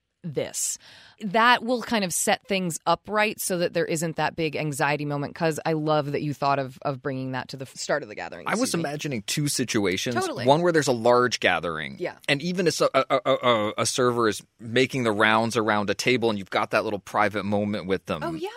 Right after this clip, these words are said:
Speaker 1: that's a
Speaker 2: saying,
Speaker 1: good idea,
Speaker 2: "Would you
Speaker 1: too.
Speaker 2: mind putting this on a separate check for me?" And, but I also like the idea of letting other people know a
Speaker 1: Well,
Speaker 2: little bit.
Speaker 1: 'cause otherwise, when the group goes, "Can we split?" and you end up with your <laughs> separate check,
Speaker 2: Just
Speaker 1: it
Speaker 2: say,
Speaker 1: might be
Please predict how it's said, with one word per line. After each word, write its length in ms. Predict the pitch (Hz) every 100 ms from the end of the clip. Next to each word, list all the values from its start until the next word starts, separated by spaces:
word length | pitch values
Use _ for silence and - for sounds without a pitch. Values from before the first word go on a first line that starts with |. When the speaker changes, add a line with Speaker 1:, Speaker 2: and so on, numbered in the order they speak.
| 523
Speaker 1:
that's 80 | 330
a 20 |
Speaker 2:
saying, 300 | - 113 110
Speaker 1:
good 120 | 392
idea, 340 | 381 359 370 370
Speaker 2:
"Would 160 | 135 139
you 60 | 190
Speaker 1:
too. 40 |
Speaker 2:
mind 640 | 196 180 139 139 143 147
putting 220 | - 143 139
this 120 | 127
on 120 | 120
a 20 |
separate 320 | - 113 110
check 220 | - 98 -
for 200 | 107 107
me?" 240 | 113 113
And, 240 | 117 117 123
but 120 | 143
I 60 | 147
also 200 | 180 220
like 200 | 180 175
the 40 | 170
idea 100 | 123
of 60 |
letting 240 | 131 135 127
other 180 | 127
people 320 | - 131 - 117
know 600 | 117 117 120 120 120 -
a 60 | 123
Speaker 1:
Well, 80 |
Speaker 2:
little 220 | 127 127 123
bit. 380 | 127 120 -
Speaker 1:
'cause 220 | - 320 294
otherwise, 440 | 349 370 277 262
when 140 | 262
the 80 | 247
group 320 | 214 294 403
goes, 240 | 285 247 226
"Can 160 | 262
we 100 | 247
split?" 480 | 233 - - 262 226
and 80 | 214
you 140 | 254
end 160 | 277 269
up 120 | 254
with 120 | 285
your 100 | 240
<laughs> 160 | 240 -
separate 300 | 269 262 226
check, 260 | 208 285 -
Speaker 2:
Just 80 | 330
Speaker 1:
it 20 |
Speaker 2:
say, 40 |
Speaker 1:
might 140 | 294
be 60 | -